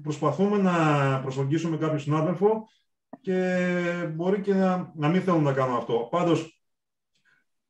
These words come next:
αν θέλετε, γράψτε μας και στα σχόλια, ε, ποιον θα θέλετε,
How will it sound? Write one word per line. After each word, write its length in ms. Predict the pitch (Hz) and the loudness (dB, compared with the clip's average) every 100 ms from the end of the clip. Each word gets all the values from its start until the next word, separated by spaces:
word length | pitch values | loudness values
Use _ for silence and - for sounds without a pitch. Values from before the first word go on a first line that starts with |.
| _ - | _ -4
αν 320 | 127 185 190 | 2 4 4
θέλετε, 540 | 202 190 180 165 147 | 6 6 4 4 4
γράψτε 380 | 139 170 185 196 | 4 2 0 0
μας 160 | 180 - | -2 -4
και 100 | 143 | -4
στα 160 | 160 | -2
σχόλια, 800 | - 170 175 175 165 135 101 - _ _ _ _ _ _ _ | -2 0 2 4 4 2 0 -6 _ _ _ _ _ _ _
ε, 540 | 131 135 135 127 123 123 - | -2 0 2 2 0 -4 -2
ποιον 220 | 165 190 | 0 4
θα 120 | 185 | 2
θέλετε, 680 | 165 175 165 165 156 143 | 2 0 0 2 4 2